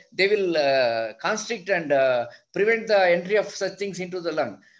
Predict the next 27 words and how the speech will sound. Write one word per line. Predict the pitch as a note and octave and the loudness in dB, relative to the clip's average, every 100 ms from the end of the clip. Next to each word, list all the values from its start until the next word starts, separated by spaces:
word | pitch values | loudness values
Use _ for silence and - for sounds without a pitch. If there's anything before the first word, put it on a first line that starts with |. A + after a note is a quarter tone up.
| _ | _
But | G3 F#3+ | -2 0
actual | E3+ - B3 | -4 -4 -6
study, | - A#3 A#3 A3 G#3 G3+ F#3+ | -4 -2 -2 -2 -2 -2 -2
when | F3+ F3+ E3+ | -2 -2 -4
actual | D#3+ E3+ A#3 | -6 -4 -4
study | - A3 | -6 -6
was | A3+ G#3+ | -4 -2
carried | G3+ G3+ G#3+ | 0 2 2
out, | G#3+ D3 - - _ | 2 0 -6 -20 _
they | - G3+ | -2 0
found | A3 A3 A#3+ A#3 | 2 2 2 2
that, | A#3+ A#3 G#3+ | -2 -2 0
uh, | G3 E3+ - _ - | 0 0 -6 _ -4
uh, | E3+ | -2
instead | F3 E3+ A3+ - | -2 -2 -2 0
of, | F#3+ | 0
uh, | E3+ D#3+ | 0 0
constriction, | F3 F#3 - - A#3 G3 D3+ - - - | -2 -4 -8 -8 -6 -4 -8 -12 -18 -14
a | D#3+ E3 - | -12 -8 -2
powerful | F#3 B3+ - A#3 | 0 2 0 0
relaxation | G3+ A3 A3 A3+ G#3+ G#3 | 2 2 2 -2 -4 -6
occurred | G3 A3 G#3+ | -4 0 2
after, | F#3+ F#3 F#3 E3 | 2 0 -2 0
uh, | D#3+ C#3+ - - | -2 -2 -6 -4
administration | D#3 F#3+ G#3+ G#3 G3 G3 | -4 -2 -6 -4 -4 -4
of, | F#3+ F#3 | -8 -4
uh, | D#3+ | -4